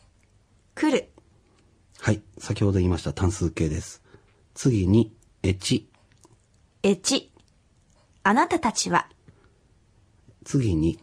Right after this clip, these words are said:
Speaker 2: く。
Speaker 1: く。私は。
Speaker 2: 次に、ぬまん。
Speaker 1: ぬまん。昨日。
Speaker 2: えー、へんぱら。
Speaker 1: へんぱら。いつ。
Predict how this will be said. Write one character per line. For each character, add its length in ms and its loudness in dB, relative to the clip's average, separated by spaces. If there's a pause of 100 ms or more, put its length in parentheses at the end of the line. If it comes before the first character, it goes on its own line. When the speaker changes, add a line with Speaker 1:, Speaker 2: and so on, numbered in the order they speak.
(120)
Speaker 2:
く。 240 2 (920)
Speaker 1:
く。 260 0 (560)
私 440 0
は。 200 4 (1080)
Speaker 2:
次 240 0
に、 240 -2
ぬ 200 4
ま 180 4
ん。 120 -6 (560)
Speaker 1:
ぬ 160 4
ま 200 4
ん。 100 -8 (720)
昨 180 4
日。 320 4 (880)
Speaker 2:
え 380 -6 (160)
ー、 40 -16
へ 120 2
ん 80 4
ぱ 180 -4
ら。 140 -8 (1200)
Speaker 1:
へ 140 0
ん 100 2
ぱ 180 -2
ら。 180 -2 (720)
い 160 0
つ。 240 -6